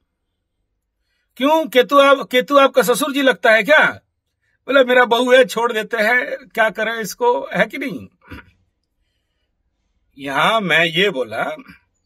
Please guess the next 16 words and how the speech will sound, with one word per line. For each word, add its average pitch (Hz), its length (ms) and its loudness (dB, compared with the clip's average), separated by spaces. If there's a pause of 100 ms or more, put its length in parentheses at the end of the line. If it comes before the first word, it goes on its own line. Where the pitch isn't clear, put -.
(220)
कि 185 100 -12
केतु 240 640 -6
यहां 214 340 -4
पर 269 260 2
नक्षत्र 285 500 -4
परिवर्तन 254 580 -4
कर 165 180 -4
दिया। 147 320 -10 (1900)
और 262 200 -4
किसके 233 380 -14 (120)
नक्षत्र 269 380 -6
में? 170 300 -4 (340)
चंद्रमा 190 420 -4
के 170 160 -6
नक्षत्र - 460 -14
में। - 140 -20